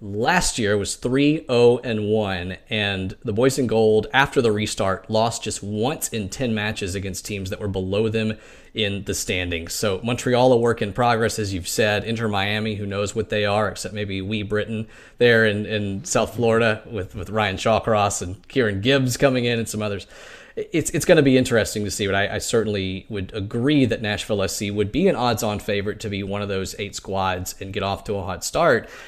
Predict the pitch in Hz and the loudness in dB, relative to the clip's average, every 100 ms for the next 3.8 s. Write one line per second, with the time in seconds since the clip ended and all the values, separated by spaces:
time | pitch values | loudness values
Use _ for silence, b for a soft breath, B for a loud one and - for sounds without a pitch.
0 | B B B - 143 180 226 139 147 - | B B B 0 4 8 8 8 2 2
1 | 139 - 151 135 131 127 127 117 - - | 0 4 2 2 2 4 4 0 -6 -8
2 | 127 120 117 143 160 139 139 113 113 151 | -4 -2 4 4 6 4 4 2 -2 -2
3 | 135 123 120 113 120 127 - - | 0 4 4 4 2 0 -2 -18